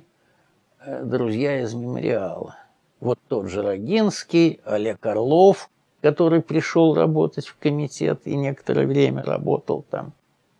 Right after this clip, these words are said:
э, Никита Охотин, ну и еще, э, разные другие лю-, люди.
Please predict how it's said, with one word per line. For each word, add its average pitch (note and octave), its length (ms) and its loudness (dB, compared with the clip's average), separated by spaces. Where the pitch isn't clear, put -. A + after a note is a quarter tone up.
э, G#2 220 -12
Никита G#2+ 540 -8
Охотин, - 680 2
ну A#3+ 200 4
и D#3+ 120 6
еще, C#3+ 800 2
э, A2 240 -8
разные A2+ 440 -6
другие G#2 540 -6
лю-, G#2 220 -8
люди. G#2+ 480 0